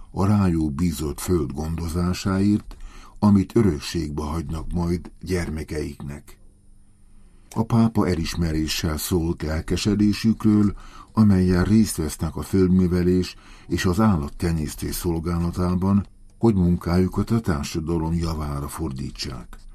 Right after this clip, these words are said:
A természet védelme, az ökológia számukra nem annyira szakértők beszámolóira, a hírekre, az információs projektekre épül, hanem személyes tapasztalatra.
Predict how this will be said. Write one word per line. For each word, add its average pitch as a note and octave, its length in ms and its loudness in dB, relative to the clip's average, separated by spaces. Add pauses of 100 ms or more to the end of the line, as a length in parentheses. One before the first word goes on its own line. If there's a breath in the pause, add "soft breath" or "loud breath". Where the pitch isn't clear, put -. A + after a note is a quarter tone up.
(240 soft breath)
A F#2 100 -4
természet D#2+ 680 -2
védelme, F2 680 2 (120)
az D#2+ 200 -6
ökológia F#2 840 2
számukra F2+ 680 2
nem A2+ 220 6
annyira E2 400 2
szakértők D2+ 760 -2
beszámolóira, D#2 1200 -4
a - 120 -12
hírekre, E2+ 720 -2 (140)
az E2+ 160 -4
információs D#2+ 1040 2
projektekre E2 840 -4
épül, F2+ 520 2 (120)
hanem A2+ 500 4
személyes E2+ 760 -2
tapasztalatra. D2 960 -8